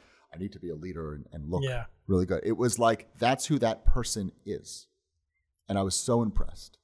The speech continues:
Speaker 1: so impressed. And when you start looking at that, like, the people you work with, you're like, "Okay, I'm gonna fight for that person." I'm gonna, you know, it's easy to get up every day and do your best 'cause you feel like they're doing your best, they're doing their best for you too.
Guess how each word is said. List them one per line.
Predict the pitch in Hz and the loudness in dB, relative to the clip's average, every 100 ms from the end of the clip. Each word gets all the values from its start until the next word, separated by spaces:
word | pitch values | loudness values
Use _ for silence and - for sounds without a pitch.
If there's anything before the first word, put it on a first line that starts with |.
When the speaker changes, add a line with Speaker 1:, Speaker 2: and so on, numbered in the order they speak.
| _ | _
Speaker 1:
so | - 139 131 | -2 4 4
impressed. | 98 - - - _ | 4 -6 -20 -20 _
And | 95 92 - | -12 -10 -10
when | 107 104 | -4 -4
you | |
start | 98 117 104 | 0 0 0
looking | 117 113 104 | -4 -4 -6
at | 101 | -2
that, | 101 107 - _ | -2 -2 -8 _
like, | 101 92 | -16 -16
the | - | -14
people | 117 110 | -8 -6
you | 92 | -6
work | 80 104 | -8 -8
with, | 143 147 _ _ _ _ _ 131 | -10 -10 _ _ _ _ _ -14
you're | 127 | -8
like, | 156 | -6
"Okay, | 180 | -2
I'm | 135 | -2
gonna | 143 | -2
fight | 131 143 147 | -4 -6 -4
for | |
that | 110 | -8
person." | - 85 104 | -8 -10 -6
I'm | |
gonna, | 120 - | -6 -6
you | 123 | -8
know, | 104 | -8
it's | 104 127 | -8 -6
easy | 127 | -4
to | 123 | -2
get | 120 117 | 0 0
up | 120 - - | -2 -6 -16
every | 90 92 | -12 -10
day | 82 85 _ _ _ 107 | -10 -12 _ _ _ -6
and | 104 | -2
do | 113 | 0
your | 117 | 4
best | 127 113 - | 4 2 -2
'cause | 101 95 | -12 -12
you | |
feel | - 104 | -8 -6
like | 92 | -4
they're | 104 | -4
doing | 104 101 | -4 -4
your | 95 | -4
best, | 98 - - | -6 -8 -4
they're | 113 | -2
doing | 107 107 | 0 -2
their | 104 | -4
best | 98 95 - | -4 -6 -8
for | 104 | -12
you | 113 | -12
too. | 139 | -10